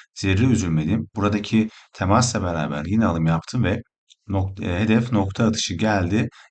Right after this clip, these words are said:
Yani yüzde kaç? Yüzde otuz ikilik hedefe ulaştım. Sonrasındaki yükseliş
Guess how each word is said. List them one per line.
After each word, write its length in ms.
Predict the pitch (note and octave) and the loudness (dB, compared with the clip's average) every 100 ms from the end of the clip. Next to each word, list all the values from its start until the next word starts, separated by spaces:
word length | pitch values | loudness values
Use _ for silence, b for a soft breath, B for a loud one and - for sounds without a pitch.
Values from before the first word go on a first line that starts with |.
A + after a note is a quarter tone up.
| _ | _
Yani 280 | F#2 F2 F2 | -2 0 0
yüzde 260 | F2+ G2+ | -2 -2
kaç? 400 | A2 B2+ B2+ - | -2 -2 -2 -6
Yüzde 220 | F2+ F2+ G#2 | -8 -2 -2
otuz 260 | F#2 G2 | -2 -4
ikilik 320 | F#2+ A2+ B2 | -4 -4 -4
hedefe 220 | F2+ E2+ - | -4 -6 -6
ulaştım. 500 | E2 E2+ E2 - C3 B B B | -6 -4 -4 -4 -6 B B B
Sonrasındaki 720 | - A#2+ A#2+ A#2 - B2 B2 | -2 2 4 2 2 0 2
yükseliş 600 | A2+ - A#2 A#2+ - - | 0 2 0 0 -4 -8